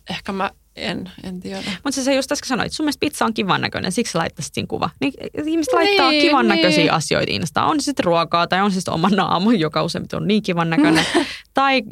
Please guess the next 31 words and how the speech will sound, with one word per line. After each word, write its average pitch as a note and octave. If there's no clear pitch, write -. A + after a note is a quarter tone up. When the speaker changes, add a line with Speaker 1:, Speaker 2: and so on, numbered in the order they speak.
Speaker 2:
omasta F#3+
kropastaan, D#3
kun E3+
on E3
just E3
käynyt E3
treenaa. D3
Tai C#4
hienon A3
maiseman, D#3
tai A#3+
oman G3+
kivan F3
koiran, D#3
tai G#3
jonkun C#4+
muun E3
koiran, E3
tai F#3
hauskan A3+
screenshotin. D#3+
Mun D#4+
mielestä E4
niinku E4+
ihmiset E4+
laittaa E4
asioita, D#4+
mitkä D4
niitä C#4+
silmää A3+
miellyttää. D3+